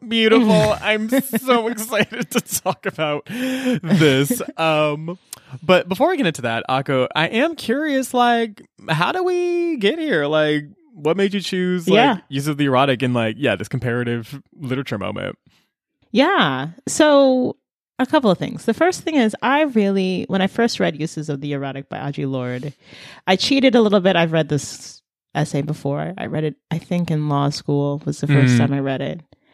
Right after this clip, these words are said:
Speaker 2: Um, maybe earlier, maybe undergrad. But I think for me,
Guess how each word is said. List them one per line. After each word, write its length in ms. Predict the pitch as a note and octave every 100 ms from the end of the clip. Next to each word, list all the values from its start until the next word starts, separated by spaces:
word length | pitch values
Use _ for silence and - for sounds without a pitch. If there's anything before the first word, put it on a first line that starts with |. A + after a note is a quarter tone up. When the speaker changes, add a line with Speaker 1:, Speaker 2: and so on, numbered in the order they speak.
| _ - _ _ -
Speaker 2:
Um, 460 | D#3+ D3+ C#3 D3+ E3
maybe 380 | F3 E3+ E3+ -
earlier, 500 | D3+ C3+ B2 B2 D3+ F3 -
maybe 460 | D#3 C#3 C3 C#3+ -
undergrad. 680 | D3 C#3 C#3+ C#3+ - E3+ _
But 400 | D#3 G#3 F#3 D#3+ _ F#3
I 80 |
think 420 | G#3 - G3+ G3 -
for 260 | - F#3
me, 840 | F3 F#3+ G3 E3+ D3+ C#3+ D3+ E3+